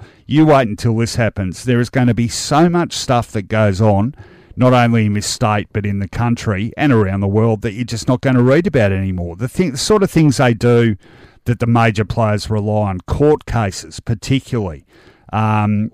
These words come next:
sports events and press conferences. There's gonna be a heap of that stuff no longer covered in the media because there simply won't be anyone there covering it.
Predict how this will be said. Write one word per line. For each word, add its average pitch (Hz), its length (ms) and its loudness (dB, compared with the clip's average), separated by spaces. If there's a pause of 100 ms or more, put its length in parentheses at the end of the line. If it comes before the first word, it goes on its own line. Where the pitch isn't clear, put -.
(200)
sports - 840 -2 (140)
events 127 560 0
and 107 160 -2
press 147 260 -2
conferences. 101 720 -4 (260)
There's - 120 -8
gonna 202 220 0
be 165 140 2
a 117 60 4
heap 135 220 2
of 151 80 0
that 120 180 0
stuff - 360 -4
no 120 200 2
longer 113 320 2
covered 120 360 -2
in 113 100 2
the 113 80 4
media 123 340 2
because 104 320 -4
there 110 120 -4
simply 113 360 -2
won't 110 280 0
be 113 160 0
anyone 117 340 2
there 120 220 0
covering 160 420 -2
it. 82 160 -6